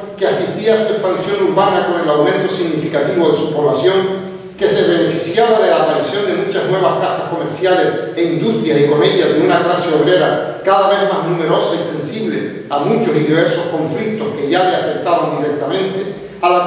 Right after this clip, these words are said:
constitución de nuevos partidos políticos de distinto signo ideológico, así como de nuevos fenómenos como el turismo, que conllevaba la introducción de modas y costumbres hasta el momento desconocidas en la isla, a la expansión del sector cultural con la presencia de grandes compañías de teatro, zarzuela y ópera,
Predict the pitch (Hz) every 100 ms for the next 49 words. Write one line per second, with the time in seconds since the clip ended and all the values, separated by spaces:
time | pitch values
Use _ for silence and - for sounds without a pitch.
0 | 175 - 180 156 - 214 220 196 214 220
1 | 214 220 - 247 208 214 160 - - 156
2 | 147 143 143 127 - - - 196 190 190
3 | 175 - - 202 - - - - - -
4 | 151 147 214 220 214 180 170 190 226 220
5 | - 185 202 196 - - 170 151 147 -
6 | - 190 190 - - - 185 180 170 151
7 | 185 185 208 156 160 165 - - 190 180
8 | 160 196 190 - - - 196 196 165 -
9 | 165 160 170 190 175 - - 147 - 190
10 | 185 208 220 180 165 170 196 - - -
11 | 175 165 170 170 - - 220 208 - 185
12 | - 202 202 185 160 156 196 214 190 156
13 | 151 202 - 196 185 170 151 156 180 175
14 | 165 - - 156 175 147 147 156 165 -
15 | - - - 180 - 175 180 180 - -